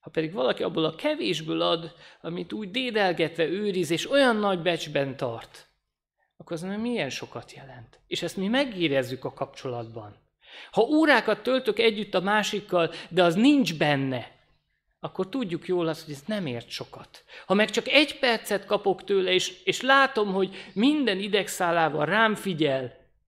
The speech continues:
és még talán azt is el tudom gondolni, hogy, hogy na most kerültem bele az ő imádságába, és nem fog rólam megfeledkezni, az meg mindent visz. Ez nem mennyiségi kérdés, hanem minőségi kérdés,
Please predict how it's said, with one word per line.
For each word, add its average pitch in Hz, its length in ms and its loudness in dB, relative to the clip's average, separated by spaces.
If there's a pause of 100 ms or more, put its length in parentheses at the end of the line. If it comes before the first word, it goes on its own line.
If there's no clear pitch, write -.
(380)
és - 140 -12
még 185 180 -4
talán 185 220 -2
azt 233 240 -4
is 190 120 -6
el 185 220 0
tudom 156 340 -4
gondolni, 160 520 0
hogy, 135 360 -4 (300)
hogy 147 280 -6 (380)
na 170 140 -4
most 247 300 2
kerültem 165 540 -2
bele 147 220 0
az 131 140 -4
ő 135 60 -6
imádságába, 127 1000 -6
és 123 120 -10
nem 240 180 -2
fog 175 200 -8
rólam 135 280 -4
megfeledkezni, 147 760 -6 (160)
az 156 120 -4
meg 175 140 -4
mindent 170 520 -2
visz. - 460 -12 (1700)
Ez 135 120 -10
nem 240 260 -2
mennyiségi 202 720 -2
kérdés, - 840 -6 (1160)
hanem 131 180 -8
minőségi 156 640 -4
kérdés, 113 800 -10